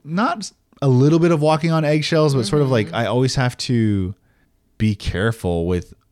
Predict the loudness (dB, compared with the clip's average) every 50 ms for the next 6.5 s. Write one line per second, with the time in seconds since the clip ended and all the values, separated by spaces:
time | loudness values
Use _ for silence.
0 | _ _ -10 -4 -2 0 0 0 0 -2 -4 -6 -4 -2 0 0 2 0 0 -2
1 | -4 -4 -4 -4 -4 -4 -6 -6 -6 -4 -4 -4 -2 -4 -4 -6 -6 -4 -2 0
2 | 0 0 0 0 -2 -2 -2 -4 -4 -4 -4 -6 -6 -6 -8 -10 -12 _ _ _
3 | _ -20 _ _ _ _ _ _ -4 -2 -2 0 0 0 2 2 2 2 2 0
4 | -2 -6 -8 -2 0 0 2 2 0 -2 -4 -2 -2 0 -2 -2 -4 -4 -2 0
5 | 0 0 -2 -4 -4 -4 -4 -4 -4 -4 -6 -8 -6 -4 -4 -2 -4 -6 -6 -6
6 | -6 -4 -2 0 0 0 -2 -2 -4